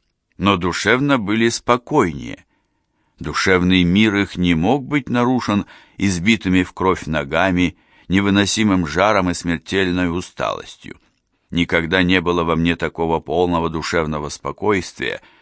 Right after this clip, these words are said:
мира с самим собой и кроткого отношения к жизни,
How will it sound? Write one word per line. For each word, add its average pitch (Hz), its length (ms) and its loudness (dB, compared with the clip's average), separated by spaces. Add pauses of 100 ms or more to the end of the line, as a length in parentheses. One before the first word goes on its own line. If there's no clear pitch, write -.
(140)
мира 101 520 4
с - 60 -8
самим 82 380 -2
собой 87 420 -2
и 80 40 -4
кроткого 80 560 -2
отношения 78 680 -6
к 65 100 -14
жизни, 82 560 -6